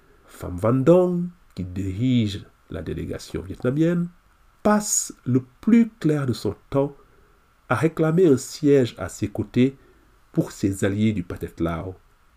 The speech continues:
et du Khmer Issarak. Les Américains, comme on peut s'y attendre, soutiennent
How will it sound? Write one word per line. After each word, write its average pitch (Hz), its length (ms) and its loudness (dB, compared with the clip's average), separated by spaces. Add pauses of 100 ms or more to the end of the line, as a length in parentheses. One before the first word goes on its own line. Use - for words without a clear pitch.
et 95 60 2
du 90 100 -10
Khmer 76 340 -8 (300)
Issarak. - 420 -12 (800)
Les 90 180 -2
Américains, 95 640 -4 (220)
comme 95 160 -2
on 87 60 -6
peut - 180 -8
s'y - 240 -2
attendre, 202 500 -2 (260)
soutiennent 180 880 -2